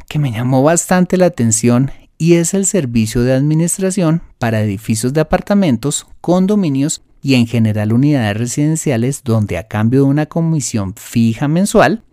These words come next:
los propietarios de un conjunto residencial pueden conectarse mediante la plataforma de la fintech a través de su computadora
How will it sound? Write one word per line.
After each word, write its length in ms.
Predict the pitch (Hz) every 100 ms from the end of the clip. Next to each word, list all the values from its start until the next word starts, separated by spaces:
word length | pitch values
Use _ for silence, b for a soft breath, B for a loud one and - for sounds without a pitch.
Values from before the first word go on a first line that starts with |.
| _ _
los 380 | 120 139 180 -
propietarios 680 | 185 - 196 165 127 127
de 80 | 139
un 100 | 127
conjunto 540 | 135 139 - 147 143
residencial 800 | 156 160 - 170 180 - 120 131 - _ _
pueden 380 | 135 147 165 185
conectarse 880 | - 196 156 113 - 160 180 - 262
mediante 500 | 175 123 110 107 107
la 200 | 98 -
plataforma 680 | 104 92 98 - 117 120 139
de 100 | 160
la 120 | 180
fintech 600 | 208 143 113 156 - - _
a 120 | 120
través 400 | - 160 160 139
de 100 | 139
su 140 | 131 151
computadora 800 | 160 160 180 208 202 156 127